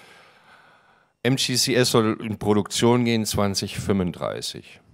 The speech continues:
Das sind vierzehn Jahre von heute, plus neun, bin ich schon bei einundzwanzig. Wir wissen, dass solche internationalen Kooperationsprogramme,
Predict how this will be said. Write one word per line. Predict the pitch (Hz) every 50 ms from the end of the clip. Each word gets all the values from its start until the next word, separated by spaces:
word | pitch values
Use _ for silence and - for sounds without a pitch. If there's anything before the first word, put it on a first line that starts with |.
| _ _ _ _ _ _ _ _ _ _ _ _ _ _ _ _ _ _
Das | - 85 82 -
sind | - 92 90 85 80
vierzehn | - - 117 - - - - 92 90 90
Jahre | 85 80 78 80 80 80 80 80 76 69 65 - _
von | _ - - 73 69 65
heute, | 80 92 107 123 - 143 147
plus | 147 - - 90 78 73 - -
neun, | 82 87 98 104 110 117 113
bin | 110 - 95 87
ich | 82 -
schon | - 90
bei | 82 87 -
einundzwanzig. | - 82 82 82 80 80 - - - 73 76 76 71 - - - - - - - _ _ _ _ _ - - - - - - - - - - _
Wir | - 98 95
wissen, | 104 120 120 - 123 113
dass | 101 98 -
solche | - 104 98 98 92 101 98
internationalen | - 104 95 104 95 92 92 87 - - - 87 87 85 85 82 82 80
Kooperationsprogramme, | - - 90 80 67 - - 71 71 73 - - 101 120 147 160 - - - 143 - - - 110 113 113 110 110